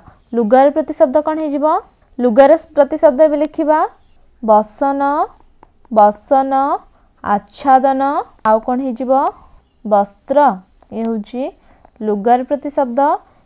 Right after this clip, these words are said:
ଏବେ ଥାର୍ଡ ବିଟ୍ ଦେଖନ୍ତୁ କୁକୁର। କୁକୁରର ପ୍ରତିଶବ୍ଦ କ'ଣ ହେଇଯିବ? ଶ୍ୱାନ, ସାରମେୟ, ସାରମେୟ, କୁତ୍ତା। ଏ ତ ଜାଣିଛନ୍ତି ବିସ୍ମାବୁକ, ବିସ୍ମାବୁକ। ଏ ହେଉଛି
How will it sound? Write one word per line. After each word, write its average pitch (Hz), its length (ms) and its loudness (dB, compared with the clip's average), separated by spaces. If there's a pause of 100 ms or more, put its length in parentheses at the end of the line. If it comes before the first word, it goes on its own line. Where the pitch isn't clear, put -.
(160)
ଏବେ 233 260 2 (360)
ଥାର୍ଡ 214 280 6
ବିଟ୍ 262 180 -2
ଦେଖନ୍ତୁ 294 400 -2 (140)
କୁକୁର। 269 400 -2 (460)
କୁକୁରର 277 580 2
ପ୍ରତିଶବ୍ଦ 294 460 -2 (100)
କ'ଣ 294 120 -4
ହେଇଯିବ? 277 240 -6 (240)
ଶ୍ୱାନ, 202 400 -2 (560)
ସାରମେୟ, 247 760 0 (480)
ସାରମେୟ, 240 760 -2 (560)
କୁତ୍ତା। 247 520 -2 (500)
ଏ 233 40 -14
ତ 208 160 -16
ଜାଣିଛନ୍ତି 220 760 -6 (720)
ବିସ୍ମାବୁକ, 233 880 -4 (580)
ବିସ୍ମାବୁକ। 220 1040 -6 (400)
ଏ 220 160 -8
ହେଉଛି 220 480 -8